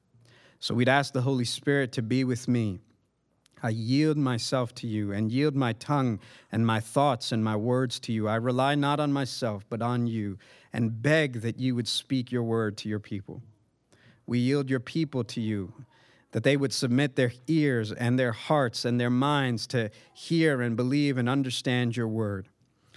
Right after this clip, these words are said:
that you, Holy Spirit, might minister to us exactly where we need,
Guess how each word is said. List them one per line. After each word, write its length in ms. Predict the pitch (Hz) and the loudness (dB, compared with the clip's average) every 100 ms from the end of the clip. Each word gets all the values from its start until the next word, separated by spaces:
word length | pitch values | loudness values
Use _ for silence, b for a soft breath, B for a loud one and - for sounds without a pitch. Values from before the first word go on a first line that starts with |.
| b b | b b
that 180 | 127 131 | -2 0
you, 320 | 139 170 175 | 2 4 4
Holy 240 | 147 135 123 | 2 0 -2
Spirit, 520 | - - 123 110 101 | -6 -2 0 0 0
might 240 | 117 123 | -2 0
minister 520 | 123 139 143 123 - 120 | 0 0 0 -2 -4 -4
to 160 | - | -2
us 220 | 120 107 | -2 -2
exactly 500 | 113 117 131 135 151 | -4 0 0 0 -2
where 220 | 135 131 131 | 0 0 0
we 140 | 127 | 0
need, 360 | 117 107 98 | -2 -4 -6